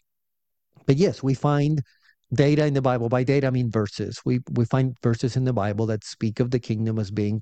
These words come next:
present, and then we read of some that speak of the kingdom as being future. That makes sense. The kingdom is here now, but it's not fully here. It is growing.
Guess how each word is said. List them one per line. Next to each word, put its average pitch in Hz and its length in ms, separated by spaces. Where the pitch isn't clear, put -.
present, 101 580
and 107 120
then 107 160
we 120 320
read 110 240
of 117 120
some 107 340
that 107 160
speak - 380
of 104 100
the 110 80
kingdom 101 320
as 95 100
being 101 280
future. - 380
That 117 200
makes 120 260
sense. 127 380
The 117 100
kingdom 139 320
is 117 140
here 123 180
now, 135 380
but - 100
it's - 120
not 135 200
fully 208 240
here. 101 500
It 120 100
is 120 140
growing. 113 640